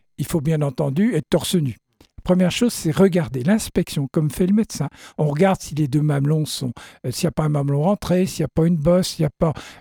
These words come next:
un aspect curieux de la peau, des rougeurs, des, des plis. Et ensuite, on fait un examen avec les trois doigts, les pa-, la partie palmaire des, des trois doigts,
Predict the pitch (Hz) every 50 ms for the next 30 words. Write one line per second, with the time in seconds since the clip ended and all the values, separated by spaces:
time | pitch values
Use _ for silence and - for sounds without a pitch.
0 | _ - 131 143 147 151 165 160 - - - - - 180 170 156 147 139 - -
1 | - 175 151 156 175 165 147 135 147 135 135 131 - - - 185 208 220 202 143
2 | 147 139 120 147 160 143 127 160 175 180 180 185 170 131 147 139 131 - - -
3 | - 143 170 160 - - - 202 262 294 - _ - - - - - - 214 208
4 | 196 - - - - 285 - - - - - 285 - - 240 226 208 190 185 151
5 | 135 143 165 139 135 131 151 247 - - - _ - - 190 196 226 - - 208
6 | 185 - - - 175 175 175 160 139 139 117 139 160 202 247 208 175 - - -
7 | 135 131 139 - - 147 - - - 160 - - 156 151 143 139 147 151 151 143
8 | 127 117 107 - - - - _ - 139 120 143 135 123 143 - - - - 143
9 | 143 123 139 175 233 269